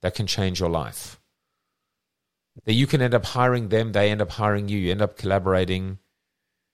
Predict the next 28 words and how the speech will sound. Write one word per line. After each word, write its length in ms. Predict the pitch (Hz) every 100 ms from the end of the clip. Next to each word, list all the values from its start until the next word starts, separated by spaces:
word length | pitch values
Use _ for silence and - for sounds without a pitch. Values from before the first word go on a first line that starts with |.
| -
Just 240 | - -
one 420 | 95 107 143 156 160
connection. 640 | 151 123 127 - 69 - _ _ - -
And 120 | 135
that's 200 | 175 196
our 120 | 190
problem 440 | 156 180 175 170 135
in 120 | 110
life, 560 | 104 87 - - - _ _ _ _ _ _ _ _ _ _ _ _ _ _ _ _ _ _ -
is 480 | 131 131 117 - - _ _ _ _ _ _ _ -
we 220 | 107 131
live 180 | 127 160
our 160 | 196
life 640 | 151 135 123 123 - - - _ _ _ _ _ _ _
with 220 | 107 117
respect 420 | 117 - 135 123
to 100 | -
quant 640 | - - - 120 107 107 - -
as 140 | 95
opposed 380 | 101 104 92 -
to 60 |
qual. 520 | 92 - 90 65 50 - _ _
We 120 | 110
live 160 | 127 160
our 120 | 170
life 440 | 139 131 131 131 - _ -
based 320 | 107 127 -
on 240 | 110 107